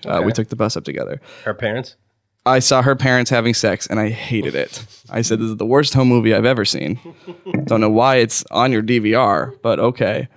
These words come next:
Speaker 1: Uh, no, I saw the movie Grandma's Boy for the first time. A movie, uh, that multiple people have told me is one of their favorite movies.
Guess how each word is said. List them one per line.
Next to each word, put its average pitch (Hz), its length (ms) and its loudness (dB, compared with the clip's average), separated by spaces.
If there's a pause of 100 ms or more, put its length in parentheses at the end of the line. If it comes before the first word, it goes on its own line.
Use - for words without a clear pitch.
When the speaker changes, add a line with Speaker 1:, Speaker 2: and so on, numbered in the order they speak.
(320)
Speaker 1:
Uh, 147 240 4
no, 190 160 4
I 175 160 4
saw 202 220 4
the 190 80 2
movie 175 220 4
Grandma's 131 520 2
Boy 113 420 0
for - 80 -12
the 110 60 -8
first 101 320 -6
time. 120 320 0
A 120 80 -2
movie, 185 640 4
uh, 131 400 4
that 123 140 0
multiple 190 340 2
people 202 260 4
have 170 80 2
told 165 220 4
me 147 180 4
is 113 280 2 (100)
one 123 400 0
of 160 120 2
their 131 120 2
favorite 120 400 0
movies. - 540 -6